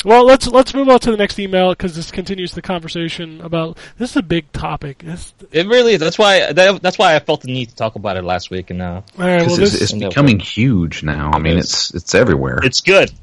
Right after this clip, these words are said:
Speaker 2: It's good we're having this discussion. It's very
Speaker 1: So,
Speaker 2: important that we do.
Speaker 1: Antonio writes in and says, "Microtransactions and D L C, as long as they don't shove it in my face and constantly remind me that I don't have something cool, or that I don't have something, that I'm cool. The last thing I wanna do is pay sixty bucks for a game and then immediately feel like I need to pay more for a complete experience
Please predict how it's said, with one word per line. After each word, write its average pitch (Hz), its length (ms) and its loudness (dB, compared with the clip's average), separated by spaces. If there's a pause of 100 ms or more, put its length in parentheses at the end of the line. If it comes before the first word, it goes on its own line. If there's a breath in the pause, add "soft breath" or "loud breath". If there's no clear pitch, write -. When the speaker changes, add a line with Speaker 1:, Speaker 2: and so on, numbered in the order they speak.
(140)
Speaker 2:
It's 110 180 -14
good 151 200 4
we're 131 140 -2
having 127 280 0
this 110 140 -10
discussion. 104 440 -8
It's 92 80 -18
very 127 160 0
Speaker 1:
So, 170 100 -2
Speaker 2:
important 185 280 -8
that 190 80 -8
we 196 80 -2
do. 196 40 -14
Speaker 1:
Antonio 240 440 0
writes 220 280 0
in 214 100 -4
and 208 100 -10
says, 196 280 0
"Microtransactions 233 920 -2
and 185 140 -8
D 190 180 -6
L 208 220 0
C, 202 580 -6
as 160 180 -10
long 233 180 -4
as 190 80 -8
they 254 80 -4
don't 247 160 -6
shove 226 240 -2
it 226 60 -6
in 226 60 -8
my 226 100 -8
face 175 440 -6
and 170 80 -16
constantly 185 380 -6
remind 185 360 -6
me 170 140 -8
that 160 140 -6
I 165 80 -2
don't 170 160 -6
have 175 160 -8
something 160 280 -12
cool, 202 480 -6 (380 soft breath)
or 185 140 0
that 180 120 2
I 175 80 4
don't 208 200 2
have 269 180 4
something, 165 320 -6
that 160 100 -8
I'm 160 120 -10
cool. 175 320 -8 (540 loud breath)
The - 60 -6
last 214 220 6
thing 226 100 -4
I 214 40 -2
wanna 202 180 -4
do 196 140 -2
is 180 80 -6
pay 185 100 -4
sixty 190 320 -10
bucks 180 240 -2
for 175 160 -10
a 160 60 -12
game 170 320 -10
and 170 100 -14
then 160 80 -8
immediately 190 400 -6
feel 190 160 -4
like 180 160 -4
I 175 60 -2
need 165 140 -8
to 165 60 -10
pay 175 200 -4
more 208 260 -6
for 185 160 -12
a 170 60 -12
complete 160 320 -10
experience 185 640 -4